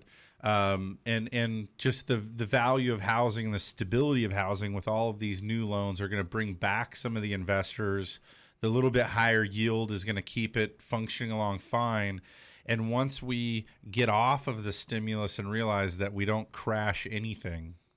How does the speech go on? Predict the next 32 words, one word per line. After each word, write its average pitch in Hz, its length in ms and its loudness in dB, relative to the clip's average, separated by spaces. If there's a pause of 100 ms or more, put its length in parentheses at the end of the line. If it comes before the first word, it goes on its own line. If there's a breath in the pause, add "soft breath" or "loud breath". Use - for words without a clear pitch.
(200)
that 101 200 -2
we 104 120 -6
keep - 280 -6
moving 110 360 -2
along 101 320 0
and 92 100 -6
things 104 220 -2
are 95 140 2
okay, 101 580 0 (560 loud breath)
that 104 160 0
that's 107 240 2
gonna 107 180 0
cause 104 340 4
some 101 260 -4
real 110 200 2
room 104 320 0
for 107 140 -4
this, 98 320 -2 (400 loud breath)
this 117 160 -2
glass 107 400 2
ceiling 107 500 -4
that 98 100 -2
we've 98 180 -4
got 98 200 2
on 95 160 2
it 101 120 -4
right 98 200 -2
now, 95 320 -2
where 95 380 0 (260 loud breath)
we 117 100 0
wanna 117 300 2
celebrate 107 800 0